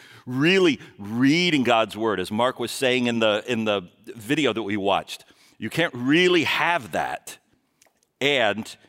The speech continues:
be living duplicitously. The Holy Spirit's just gonna work on that and say, "No, you can't be doing that." So I know that that got squeezed to the outermost edge of the plate, just dangling off, and most likely just sort of fell off. And I know the same about his marriage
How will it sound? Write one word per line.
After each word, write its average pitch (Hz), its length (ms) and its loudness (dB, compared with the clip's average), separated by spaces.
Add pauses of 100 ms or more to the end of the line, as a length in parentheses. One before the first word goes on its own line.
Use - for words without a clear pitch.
(300)
be 120 180 -4
living 107 360 -4
duplicitously. 92 1040 -10
The 80 80 -16
Holy 117 260 -8
Spirit's - 580 -10
just - 220 -10
gonna 95 200 -8
work 104 460 -8
on 87 200 -6
that - 340 -8
and 82 140 -18
say, 92 140 -10
"No, 92 100 -8
you 90 160 -12
can't 110 220 -12
be 98 100 -14
doing 101 380 -14
that." - 380 -20 (560)
So 107 200 -6
I 104 80 -2
know 117 180 -4
that 113 160 -6
that 113 200 -6
got 123 180 -6
squeezed 107 560 -12
to 110 100 -8
the 78 160 -12 (760)
outermost 127 640 0 (100)
edge 123 260 -4
of 123 60 -10
the 110 80 -10
plate, 120 400 -6
just 95 300 -12
dangling 117 440 -2
off, 110 280 -4
and 101 120 -8
most 101 220 -8
likely 98 380 -10
just 98 160 -14
sort 101 120 -12
of 90 60 -16
fell 110 320 -8
off. 78 200 -10
And 95 180 -10
I 95 80 -6
know 104 200 -6
the 98 80 -12
same 104 300 -10
about 101 300 -10
his 104 160 -16
marriage - 560 -18